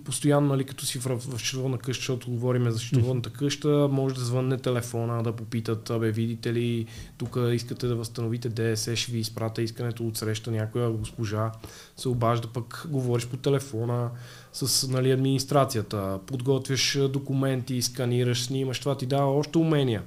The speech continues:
Speaker 1: нали, да бъдеш, а, адекватен с документацията.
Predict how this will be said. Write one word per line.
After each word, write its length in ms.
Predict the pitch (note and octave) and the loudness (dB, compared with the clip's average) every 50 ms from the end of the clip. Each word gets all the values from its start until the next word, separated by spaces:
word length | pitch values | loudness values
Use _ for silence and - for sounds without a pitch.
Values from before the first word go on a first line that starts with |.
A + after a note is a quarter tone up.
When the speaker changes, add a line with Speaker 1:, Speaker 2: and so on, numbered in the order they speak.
| - - - - - - - - - - | -8 -16 -20 -20 -20 -18 -20 -12 -6 -2
Speaker 1:
нали, 160 | D3 C3+ C3+ | -2 0 0
да 100 | C3+ C3+ | 0 2
бъдеш, 400 | B2+ C#3+ C#3+ C#3+ C#3+ C#3+ - - | 4 6 6 6 6 4 2 4
а, 40 | D3 D3 D3 D3 D3+ | 4 4 6 4 4
адекватен 520 | C#3+ C#3+ C#3+ C#3+ - D3 C#3+ C#3+ D#3 D3 | 4 4 2 2 4 2 2 2 2 -2
с 160 | C#3+ - D#3+ D3+ | -2 -2 -2 -2
документацията. 960 | D3 D#3 D3+ - E3 E3 E3+ F3 F3 F3 G3 G3+ G3 G3 - D#3+ A#2+ - A2 | -2 -2 -2 0 4 6 6 6 6 6 6 4 4 4 4 2 2 2 -2